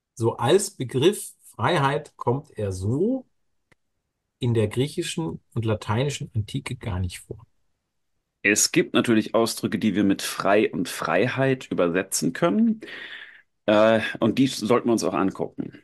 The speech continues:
Speaker 2: Äh, denn du hast völlig recht, während es möglich ist, bestimmte Ausdrücke so zu übersetzen, ist der Freiheitsbegriff einer, ähm, der so nicht vorkommt. Also im, im Griechischen haben wir so Worte wie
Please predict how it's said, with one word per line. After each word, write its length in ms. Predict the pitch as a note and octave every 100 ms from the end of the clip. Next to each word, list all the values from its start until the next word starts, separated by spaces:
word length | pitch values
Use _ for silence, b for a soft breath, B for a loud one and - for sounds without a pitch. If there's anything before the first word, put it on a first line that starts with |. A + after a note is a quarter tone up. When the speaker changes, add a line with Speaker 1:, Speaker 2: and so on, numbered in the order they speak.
| _ -
Speaker 2:
Äh, 220 | F#2+ F#2
denn 420 | G#2+ A2+ D3+ E3
du 120 | - B2+
hast 200 | - -
völlig 260 | A2 G#2
recht, 340 | G2+ F#3 - G2+
während 260 | A#2+ D3
es 100 | A#2+ A2
möglich 460 | A2 E3+ E3 -
ist, 260 | F#2 A2 -
bestimmte 420 | - - D3 -
Ausdrücke 420 | A#2 - A#2 -
so 140 | F2+ A2
zu 140 | -
übersetzen, 500 | G#2 E2+ A2 - D#3
ist 300 | - B2 - _ -
der 220 | A#2 B2
Freiheitsbegriff 1200 | - B2 D3 G2+ F#2+ - - F2+ G2+ F#2 - - _ _ b b b -
einer, 480 | G2 A2 A2 G#2 -
ähm, 360 | G2+ G2 G2 -
der 160 | G2
so 200 | F#2 G#2+
nicht 180 | G#2 -
vorkommt. 440 | G2 F2 - E2
Also 220 | - G2 A2+
im, 200 | A#2 -
im 100 | A2+
Griechischen 400 | D3+ F3+ C#3 B2+
haben 120 | B2
wir 80 | G#2+
so 120 | F#2+
Worte 300 | F2+ F#2+ F2+
wie 240 | F2+ F2+